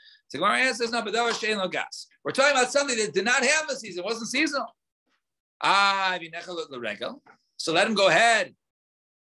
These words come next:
and bring it, uh, so for the, for the regel, when there is no, when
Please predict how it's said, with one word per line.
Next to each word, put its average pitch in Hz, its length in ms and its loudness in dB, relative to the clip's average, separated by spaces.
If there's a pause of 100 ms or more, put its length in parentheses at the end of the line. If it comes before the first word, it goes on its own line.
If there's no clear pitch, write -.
(500)
and 185 420 -2 (100)
bring 202 240 -6
it, 180 140 -8
uh, 156 240 -12
so 147 240 -4
for 151 140 -2
the, 147 80 0
for 139 140 -4
the 131 100 -2
regel, 120 440 0
when 135 140 -2
there 143 140 0
is 180 240 2
no, 160 500 4
when 139 100 -6